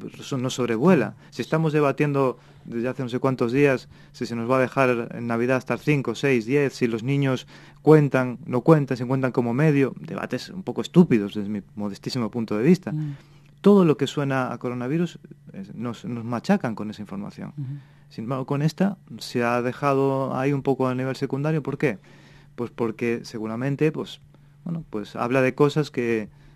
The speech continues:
Speaker 2: Ujú.
Speaker 1: que no generan esa expectación o que, o que a lo mejor no apetece tocar tanto, por lo que sea.
Speaker 2: Ujú. Falábamos hoxe desta, da obesidade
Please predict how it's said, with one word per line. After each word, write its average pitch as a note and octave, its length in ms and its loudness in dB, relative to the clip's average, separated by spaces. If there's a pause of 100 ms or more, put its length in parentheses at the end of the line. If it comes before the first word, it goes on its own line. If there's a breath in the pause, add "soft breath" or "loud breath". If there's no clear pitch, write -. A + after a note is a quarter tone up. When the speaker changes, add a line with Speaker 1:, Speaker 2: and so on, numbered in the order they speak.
(100)
Speaker 2:
Ujú. D#3 300 -10
Speaker 1:
que B2 140 -6
no D3+ 100 -2
generan A#2+ 440 -4
esa G#2 160 -12
expectación D3 680 -2
o A#2 120 -10
que, A2 420 -8 (100)
o A2 120 -14
que A#2 120 -10
a A2+ 40 -6
lo A2 60 -8
mejor C3 380 -2 (540 loud breath)
no A#2 160 -4
apetece A#2+ 380 -2
tocar G#2+ 300 -6
tanto, A#2+ 300 -2
por G2+ 100 -6
lo G2+ 80 -4
que G#2 100 -12
sea. B2 240 -10 (200)
Speaker 2:
Ujú. F3+ 240 -6 (680 loud breath)
Falábamos E3+ 560 -2
hoxe F3 240 -6
desta, E3 500 -4
da F3 140 0
obesidade G3 800 4